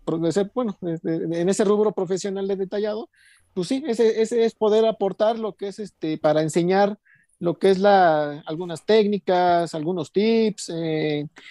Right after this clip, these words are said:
orientar a los nuevos, este, detalladores para saber el uso correcto de cierto producto, cierta técnica, cierto, este, apa-, a-, aparato, accesorio, inclusive que les pueda servir para, para su negocio, ¿no? Porque no es lo mismo poner un detallado que es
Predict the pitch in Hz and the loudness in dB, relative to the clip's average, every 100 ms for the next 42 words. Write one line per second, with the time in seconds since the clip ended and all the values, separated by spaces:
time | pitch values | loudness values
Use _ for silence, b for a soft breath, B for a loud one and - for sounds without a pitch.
0 | B B 170 170 165 190 202 196 165 170 | B B 6 6 6 4 4 4 2 -2
1 | 196 196 170 156 - 151 151 156 156 160 | -2 -2 -4 -12 -10 -4 -2 2 4 4
2 | 180 196 - 160 147 143 143 139 160 151 | 4 2 2 0 0 -2 -4 -6 -4 0
3 | 180 180 _ _ - 175 190 202 170 160 | 0 -2 _ _ -6 0 2 2 0 0
4 | 185 196 165 160 190 185 - 180 151 151 | -2 -2 -4 -2 -2 -4 -4 -6 -4 -2
5 | 180 185 - 160 185 175 151 - 190 185 | -2 -4 -6 -6 -6 -6 -8 -4 -2 -2
6 | 170 165 156 175 165 165 170 139 123 _ | -4 -4 -4 -4 -6 -4 -2 -2 -4 _
7 | 131 127 123 147 - B B B B _ | -10 -8 -8 -10 -14 B B B B _
8 | - 151 156 151 156 156 170 156 156 196 | -2 2 2 4 4 4 4 4 6 6
9 | 202 196 180 170 156 143 131 - 156 - | 4 2 4 2 0 -4 -6 -4 -4 0
10 | 190 208 208 208 160 151 180 185 202 - | 2 2 2 0 -4 -4 -6 0 0 0
11 | 160 - 185 196 185 165 175 170 - 160 | -4 -4 -2 -2 -2 -4 -4 -4 -4 -4
12 | 135 131 131 b b - - 165 165 185 | -4 -8 -16 b b -20 -4 0 0 -2
13 | 175 180 220 214 180 202 180 180 196 220 | -6 -4 -4 -4 -10 -8 -6 0 2 4
14 | 214 226 220 190 190 190 214 214 214 202 | 4 2 0 -4 -4 -2 -2 -2 -4 -4
15 | 185 190 202 202 - 196 | -2 2 2 0 -2 -6